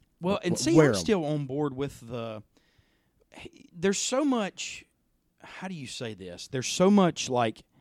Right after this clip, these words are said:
Speaker 1: incomplete information.
Speaker 2: Yeah.
Speaker 1: Like, you know, there's, there's people that get out and say, you know, "The masks are not doing anything," or, you know, "We should go back to lockdown," or, "The lockdown didn't do anything." Well, you know, "The lockdown made it worse," or,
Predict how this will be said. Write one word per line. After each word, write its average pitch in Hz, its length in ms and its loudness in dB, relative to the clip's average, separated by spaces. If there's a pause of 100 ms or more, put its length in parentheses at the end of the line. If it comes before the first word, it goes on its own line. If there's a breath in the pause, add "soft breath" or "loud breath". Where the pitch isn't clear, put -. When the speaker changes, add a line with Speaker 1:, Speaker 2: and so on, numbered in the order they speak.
(540 soft breath)
Speaker 1:
incomplete 160 680 0
information. 156 760 -2 (300)
Speaker 2:
Yeah. 92 200 -10
Speaker 1:
Like, 127 160 -6
you 170 80 -6
know, 165 140 -6
there's, 151 220 -10
there's 117 180 -16
people 170 340 -12
that 120 140 -14
get 143 140 -10
out 131 200 -8
and 120 140 -18
say, 120 160 -12
you 120 140 -14
know, 120 160 -16
"The 104 80 -16
masks 151 360 -6
are 143 60 -10
not 131 200 -10
doing 117 200 -4
anything," 104 440 -8
or, - 20 -8
you 104 100 -8
know, 104 80 -10
"We 131 140 -6
should 120 140 -12
go 123 100 -6
back 120 160 -8
to 117 80 -20
lockdown," 104 520 -12
or, 95 40 -16
"The 98 80 -14
lockdown 139 460 -6
didn't 123 180 -4
do 113 120 -4
anything." 104 480 -10
Well, 104 100 -10
you 107 60 -8
know, 104 120 -6
"The 101 80 -12
lockdown 135 400 -10
made 123 160 -14
it - 100 -20
worse," 107 480 -18
or, 92 220 -16